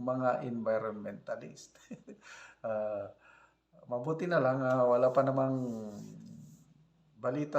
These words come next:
sa Senado na gagawin nilang priority bill yun na, ano, parang naitsapwera sa Senado. So, yun po ang kaganapan. Ah, sana naman ang Pangulo, eh, walang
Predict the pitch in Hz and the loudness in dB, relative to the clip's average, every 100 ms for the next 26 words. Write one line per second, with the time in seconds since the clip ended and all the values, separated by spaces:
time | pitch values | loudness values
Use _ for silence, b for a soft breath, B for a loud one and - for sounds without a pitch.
0 | - 127 - 127 131 123 113 113 113 120 | -2 -4 -4 -2 0 0 -2 0 2 2
1 | 123 123 123 123 120 117 117 - 120 120 | 2 -2 -2 -2 0 -2 -2 -4 -4 -4
2 | 120 117 120 104 113 110 113 117 113 110 | -6 -8 -12 -10 -10 -8 -8 -8 -6 -4
3 | 110 110 101 107 113 117 113 113 - - | -4 -4 -4 0 2 2 0 -6 -8 -6
4 | 123 - 117 113 110 - 104 98 - - | -6 -4 -2 -2 -2 -2 -2 -2 -4 -10
5 | 110 95 - - - - 143 165 165 175 | -8 -6 -6 -8 -10 -4 0 0 2 0
6 | - B B B B B 123 127 127 127 | -2 B B B B B -6 -6 -4 -2
7 | 127 135 135 123 110 107 113 113 - 127 | 0 0 0 2 2 2 -4 -10 -10 -10
8 | - 196 269 269 175 175 170 165 160 151 | -6 2 2 2 0 0 -2 2 2 4
9 | 120 95 92 - b b b b - 220 | 2 -4 -10 -16 b b b b -16 -12
10 | 269 - 302 190 277 277 269 - - - | -10 -10 -10 -8 -8 -10 -12 -14 -14 -6
11 | 139 151 196 127 | 6 6 8 4